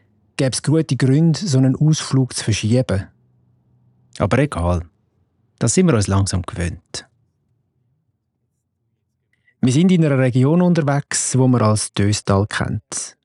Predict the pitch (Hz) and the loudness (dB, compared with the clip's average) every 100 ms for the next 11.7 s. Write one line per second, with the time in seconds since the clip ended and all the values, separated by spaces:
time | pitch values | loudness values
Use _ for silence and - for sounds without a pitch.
0 | - 107 107 - 117 135 139 135 104 101 | -12 -6 -4 -2 0 2 2 2 0 0
1 | 80 90 - - - - - - - _ | 0 -2 -4 -4 -4 -6 -14 -20 -20 _
2 | _ _ _ _ _ - 143 - 151 135 | _ _ _ _ _ 0 0 0 0 2
3 | 151 - 135 131 131 - 135 123 - 120 | 2 0 0 2 0 0 0 0 0 0
4 | 117 104 107 123 151 143 143 - 127 123 | 0 0 0 2 2 0 0 0 0 2
5 | 135 123 120 104 101 104 123 123 - 113 | 2 0 -2 0 0 2 0 0 0 0
6 | 131 143 151 120 107 123 156 - - - | 2 0 -2 0 2 2 -2 -4 -10 -6
7 | 143 147 190 - 180 - 147 - - - | -4 0 -2 0 -2 -2 -4 -4 -12 -2
8 | 135 127 147 175 165 196 156 120 127 120 | 0 2 0 0 2 2 0 0 0 0
9 | 123 - 101 - 104 135 131 107 113 - | 0 0 -2 0 -2 0 0 0 0 0
10 | 240 254 156 - 156 175 151 123 110 110 | 2 4 2 0 -2 -2 -2 -2 -2 -4
11 | - _ 107 113 101 - - | -8 _ -2 -2 -2 -4 -8